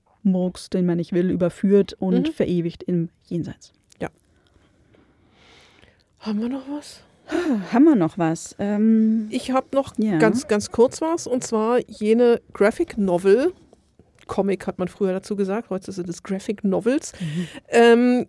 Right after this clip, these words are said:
Speaker 2: ist heute Mittag erst angekommen. Also ich hab noch nicht so richtig mir das Ganze durchgelesen, ich hab's aber durchgeblättert.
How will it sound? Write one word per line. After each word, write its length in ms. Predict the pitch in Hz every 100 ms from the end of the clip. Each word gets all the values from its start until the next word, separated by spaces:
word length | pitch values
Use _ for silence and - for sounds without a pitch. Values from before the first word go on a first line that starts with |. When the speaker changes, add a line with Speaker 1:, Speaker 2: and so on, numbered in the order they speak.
| _
Speaker 2:
ist 240 | 226 -
heute 180 | 226 226
Mittag 320 | 226 - 208
erst 260 | - 190 -
angekommen. 720 | 214 247 208 - 185 196 226
Also 260 | - 196 190
ich 140 | 202
hab 160 | 214 -
noch 100 | 196
nicht 220 | 214 -
so 80 | 214
richtig 380 | 208 - 214 -
mir 80 | 214
das 120 | 208
Ganze 240 | 196 202
durchgelesen, 580 | 208 233 294 240 214 233
ich 80 | 226
hab's 140 | 233 -
aber 200 | 196 196
durchgeblättert. 840 | - 208 262 - - 285 339 339